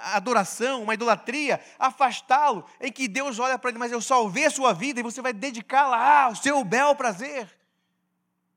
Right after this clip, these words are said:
Isso parece mais coerente com Satanás, porque Satanás não deveria ter nenhum desejo de matar alguém, o que que ele ganha com isso?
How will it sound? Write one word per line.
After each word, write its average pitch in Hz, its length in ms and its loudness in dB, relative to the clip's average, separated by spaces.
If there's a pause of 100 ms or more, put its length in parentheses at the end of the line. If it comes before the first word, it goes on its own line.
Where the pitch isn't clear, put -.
(140)
Isso - 100 -20
parece 156 220 -10
mais 165 120 -16
coerente 175 400 -14
com 175 120 -18
Satanás, 135 440 -12
porque - 120 -20
Satanás 135 220 -12
não 175 60 -14
deveria 202 260 -8
ter 175 340 -8
nenhum 156 360 -14
desejo 139 680 -6
de 170 60 -12
matar 147 260 -6
alguém, 147 260 -8
o - 20 -18
que 180 100 -18
que 185 60 -14
ele 202 80 -10
ganha 208 220 -12
com 220 120 -10
isso? 214 280 -12